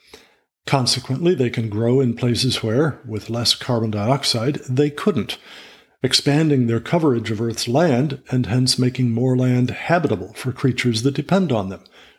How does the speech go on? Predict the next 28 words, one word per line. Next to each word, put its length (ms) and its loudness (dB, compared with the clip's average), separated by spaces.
reducing 580 0
risks 520 -2
to 120 -4
biodiversity. 840 0
In 120 4
addition, 540 0
they 140 -2
improve 480 0
their 120 4
fruit-to-fiber 800 0
ratio. 540 -6
The 60 -2
result 400 2
of 100 0
all 180 2
this 280 2
is 340 0
more 280 2
food 440 2
for 140 -2
everything 440 0
that 120 0
eats 220 0
plants, 560 0
whether 400 0
directly 580 0
or 240 2
indirectly. 600 0